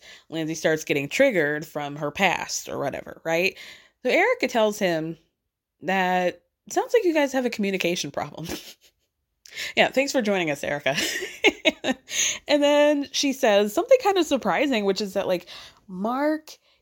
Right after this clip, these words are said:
isn't giving Lindsay what he should be. Because he starts talking about, like,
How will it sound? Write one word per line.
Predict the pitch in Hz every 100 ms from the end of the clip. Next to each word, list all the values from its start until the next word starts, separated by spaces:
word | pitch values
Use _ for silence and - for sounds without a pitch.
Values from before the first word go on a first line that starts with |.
| _
isn't | - 269 233 247 -
giving | 208 233 220 220 202
Lindsay | 196 196 190 180 180 170 170 175 _ _ _ _ _ _ _ _
what | 196 196 196
he | 208 196
should | - 202 180 156
be. | - - - _ _
Because | 208 214 208
he | - 269
starts | 285 285 269
talking | 233 214
about, | 214
like, | 190 175